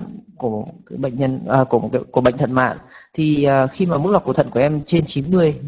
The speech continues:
mi-li-lít trên phút thì người ta gọi là bệnh thận giai đoạn một. Nào, từ sáu mươi đến tám chín lại gọi, gọi là bệnh thận giai đoạn hai. Từ ba mươi đến năm chín là bệnh thận giai đoạn ba, tương đương với suy thận giai đoạn một.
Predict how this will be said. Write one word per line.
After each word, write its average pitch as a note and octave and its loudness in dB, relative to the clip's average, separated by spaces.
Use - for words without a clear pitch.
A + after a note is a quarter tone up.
mi-li-lít C#3 -2
trên C#3 -6
phút G#3 0
thì A#2 -4
người A2+ -2
ta A#2 -2
gọi A#2 -4
là G#2+ -2
bệnh C3 2
thận - -4
giai C3 -2
đoạn B2 -4
một. A#2 2
Nào, B2 -2
từ B2 -2
sáu A#2 0
mươi F3 4
đến C3 0
tám B2+ 2
chín C3+ -2
lại D#3+ -8
gọi, A#2+ -6
gọi - -2
là G#2+ -2
bệnh - -4
thận C#3 -6
giai C3 -4
đoạn B2+ -6
hai. C3 -2
Từ C3 -4
ba C3+ 2
mươi D3 0
đến B2+ -4
năm C#3 -2
chín B2+ -4
là B2 -6
bệnh F#2+ -8
thận B2 -6
giai B2+ -4
đoạn - -6
ba, C3 0
tương B2+ -6
đương B2 -2
với B2 -4
suy C#3 -6
thận B2+ -8
giai C3 -2
đoạn A#2 -4
một. G#2+ 2